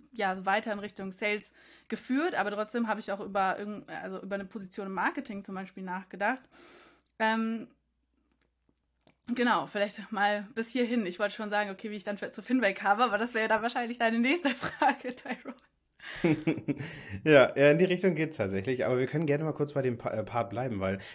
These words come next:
Speaker 2: du gerade erzählt hast, wie du eigentlich darauf gekommen bist und dann hast du LinkedIn, ich, vor, ich weiß nicht, vor zwei, drei, wahrscheinlich eher sogar fünf Jahren war LinkedIn ja auch noch so, ähm, eigentlich mehr Karriereportale, als das Social Network, das es
Speaker 1: Genau.
Speaker 2: heute ist, deswegen,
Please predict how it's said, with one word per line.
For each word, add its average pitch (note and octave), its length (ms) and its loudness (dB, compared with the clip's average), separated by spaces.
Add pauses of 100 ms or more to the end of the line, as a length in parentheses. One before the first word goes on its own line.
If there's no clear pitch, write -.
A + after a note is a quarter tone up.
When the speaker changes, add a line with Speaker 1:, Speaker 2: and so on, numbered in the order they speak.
Speaker 2:
du A#2 80 -2
gerade A2+ 200 4
erzählt B2+ 260 2
hast, A2 160 -4
wie A#2+ 100 -8
du D3 120 0
eigentlich F#2 280 -2
darauf F#2+ 300 -6
gekommen G#2+ 380 -4
bist C#3 160 2
und G#2+ 80 -4
dann G2+ 120 -4
hast G#2 140 -8
du G#2+ 60 0
LinkedIn, A2+ 320 -2
ich, - 160 -6 (360)
vor, A2 340 0 (300)
ich F#2 160 -6
weiß G2 160 -4
nicht, G2 120 -6
vor G2+ 200 -2
zwei, G#2 340 -2
drei, G#2+ 360 0
wahrscheinlich G#2 380 -6
eher G#2+ 120 0
sogar G#2 200 0
fünf C#3 320 -2
Jahren G#2 240 0
war G2+ 100 4
LinkedIn A2 340 -2
ja G2 100 2
auch - 100 0
noch A2 160 -4
so, G#2 300 -2 (280)
ähm, G2+ 560 0
eigentlich G2+ 320 -2
mehr A2 140 4
Karriereportale, G#2+ 880 0
als G2 160 -2
das G#2 160 -4
Social G#2 260 -2
Network, G2 340 -2
das G2+ 140 -4
es F#2+ 100 -4
Speaker 1:
Genau. F2+ 120 -4
Speaker 2:
heute F2 200 -6
ist, A2 220 -6
deswegen, G#2 440 -4